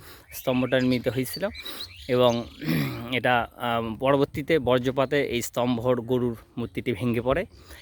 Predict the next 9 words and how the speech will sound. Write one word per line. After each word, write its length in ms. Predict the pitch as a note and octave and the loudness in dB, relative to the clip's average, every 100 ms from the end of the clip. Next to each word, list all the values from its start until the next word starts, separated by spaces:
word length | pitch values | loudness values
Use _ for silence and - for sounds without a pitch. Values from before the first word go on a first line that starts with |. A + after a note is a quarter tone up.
| - | -14
এবং 320 | - A#2 A#2+ B2 | -4 -2 0 2
এই 140 | B2+ | 4
অবস্থায় 380 | B2 B2+ - A#2 | 4 0 -2 -2
দীর্ঘদিন 440 | B2+ C3 C3+ C3 | 0 2 2 2
পরিত্যক্ত 460 | A#2+ B2 A#2+ - - | 2 -2 -4 -4 -2
অবস্থায় 380 | A2+ B2 - C3+ | -2 -2 -2 -4
ছিল 260 | - F3 B3 - - - | -4 -8 -10 -14 -20 -14
এবং 280 | C3 A2 A2 - | -6 -4 -4 -2
পরবর্তীতে, 640 | B2+ B2+ A#2 C3+ B2 | 0 0 0 -4 -4